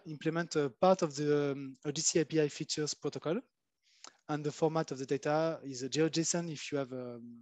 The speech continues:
some geometry data in the result set or json otherwise. So I won't do, um,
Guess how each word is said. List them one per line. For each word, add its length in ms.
some 240
geometry 340
data 400
in 160
the 100
result 280
set 260
or 240
json 360
otherwise. 400
So 140
I 100
won't 240
do, 240
um, 560